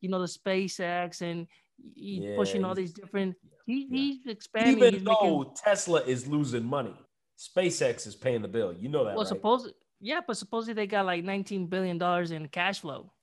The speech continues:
Speaker 1: I mean, not, I mean, basically in cash,
Speaker 2: I
Speaker 1: they
Speaker 2: wanna
Speaker 1: have
Speaker 2: see
Speaker 1: it
Speaker 2: the
Speaker 1: on
Speaker 2: balance
Speaker 1: hand.
Speaker 2: sheets, right? Yeah, yeah.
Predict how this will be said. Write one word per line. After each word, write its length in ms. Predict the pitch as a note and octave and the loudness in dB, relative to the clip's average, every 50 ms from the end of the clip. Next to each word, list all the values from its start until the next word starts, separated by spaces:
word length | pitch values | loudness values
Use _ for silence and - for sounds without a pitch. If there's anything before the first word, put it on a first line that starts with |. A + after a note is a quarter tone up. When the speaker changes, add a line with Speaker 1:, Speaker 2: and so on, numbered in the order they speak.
| _ _ _ - | _ _ _ -2
Speaker 1:
I 80 | F#3+ | 2
mean, 260 | G3+ G#3 G3 F#3+ F#3 | 4 4 4 4 4
not, 240 | G3 G3 G3 F#3+ G3 | 4 2 2 2 2
I 80 | F#3 F#3 | 0 2
mean, 380 | G3 G#3 F#3+ F#3 F3+ F3 F3+ F3+ | 2 2 2 2 0 -2 -4 -2
basically 440 | F#3+ F#3+ G3 - G#3 - G3+ F#3 F3 | -2 -2 -2 -2 -2 0 2 2 2
in 100 | E3+ D#3+ | 0 -2
cash, 400 | - F#3+ F#3 F3+ F3+ F3+ F3 - | -2 0 0 2 2 0 0 2
Speaker 2:
I 40 | - | 2
Speaker 1:
they 40 | - | 4
Speaker 2:
wanna 120 | F3 E3+ | 4 4
Speaker 1:
have 80 | - F3+ | 4 4
Speaker 2:
see 60 | - | 4
Speaker 1:
it 80 | - - | 2 4
Speaker 2:
the 20 | |
Speaker 1:
on 60 | E3+ | 4
Speaker 2:
balance 240 | - A2 A2 G#2+ G#2+ | 4 4 4 4 4
Speaker 1:
hand. 120 | G#2 G#2+ - | 2 2 0
Speaker 2:
sheets, 320 | - G#2 G2+ G2 - - | -4 -6 -8 -6 -4 0
right? 240 | A2+ A2 A2+ A2+ - - | 0 0 0 0 -2 0
Yeah, 240 | A#2+ A2 G#2 F#2+ F#2+ | 0 2 2 2 0
yeah. 160 | G#2 G2 | -2 -6